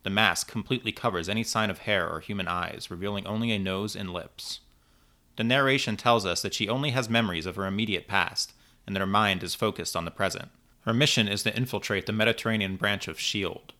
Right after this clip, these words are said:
the sexy helicopter information emergency department. Okay, i-, it actually stands for Supreme Headquarters International Law Enforcement Division,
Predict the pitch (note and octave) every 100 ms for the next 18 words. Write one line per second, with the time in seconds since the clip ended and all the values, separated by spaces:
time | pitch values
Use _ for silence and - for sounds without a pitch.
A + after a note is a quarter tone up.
0 | _ _ _ - - - - - B2+ A2
1 | G#2 G#2+ A2+ A2+ B2 A2 A2 A2 G2+ G2
2 | B2 A#2 G2 F2+ E2+ - - F2 F#2 -
3 | - _ _ _ _ _ _ _ _ _
4 | _ - G2+ F2+ G#2 - - G#2+ G#2+ G#2
5 | G2 G2+ F#2+ G2+ F2 - F2 - - A#2
6 | F#2+ G2+ - G2+ F#2 F2 G#2 - F#2+ F#2+
7 | - F2+ F#2+ G2 F2 - F2+ G2 G2 -
8 | - - B2